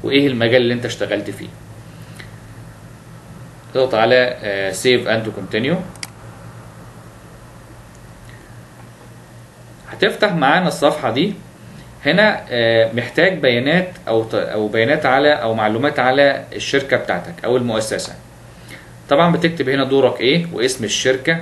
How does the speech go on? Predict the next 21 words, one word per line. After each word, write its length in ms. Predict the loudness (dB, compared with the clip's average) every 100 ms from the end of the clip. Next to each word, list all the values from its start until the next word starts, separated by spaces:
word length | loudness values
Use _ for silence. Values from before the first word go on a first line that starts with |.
| -4
والعنوان 680 | -2 0 0 0 2 2 -2 -8 -16 -20 -12 0
ورقم 380 | 2 2 0 -4
التليفون. 580 | -6 -6 -2 -2 -2 -6 -14 -20 -4
ولكن 520 | 2 2 2 0 0
ضروري 300 | 0 2 4
جدًا 400 | 4 4 2 0
إنك 240 | -2 -6 -2
تبقى، 520 | -2 0 2 0 -2 -10 -4
آه، 120 | -4
حريص 500 | 0 0 2 0 -2
إنك 240 | -2 -2 0
تكتب 320 | 0 0 0
بيانات 400 | 2 2 2 0
مظبوطة، 540 | -4 -2 -2 -2 -6 -10 -16 -10
عشان 180 | -8 -8
في 120 | -4
حالة 320 | 0 0 0 -2
لو 140 | -4
اتعمل 360 | -2 -2 0 0
لك 140 | 0 2
اوديت 360 | 4 2 0